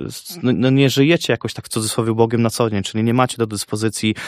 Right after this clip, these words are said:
w jednym domu, nie wiem, kaplicy, codziennej mszy świętej i tak dalej, a jaką macie głęboką relację z Panem Bogiem. E, w-, w-, też niesamowitym doświadczeniem były te wakacje,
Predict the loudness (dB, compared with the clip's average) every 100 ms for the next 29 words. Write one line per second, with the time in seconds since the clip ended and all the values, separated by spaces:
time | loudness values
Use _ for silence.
0 | -14 -8 2 4 6 4 4 4 2 0
1 | -4 -4 -4 0 0 0 -2 0 0 -2
2 | -4 -2 2 4 4 0 0 -2 -2 -2
3 | -2 -2 -2 -4 -4 -4 -2 0 0 -2
4 | -10 -14 -4 0 0 2 0 0 0 0
5 | 0 -2 0 0 -2 -6 -4 -2 -4 -4
6 | -4 -6 -10 -18 -18 -18 -4 0 2 2
7 | 2 0 0 -4 -8 -10 -10 -8 2 2
8 | 2 0 0 2 0 0 -2 -2 -2 -4
9 | -6 -4 -4 -2 -2 -2 -4 -2 -4 -4
10 | -6 -6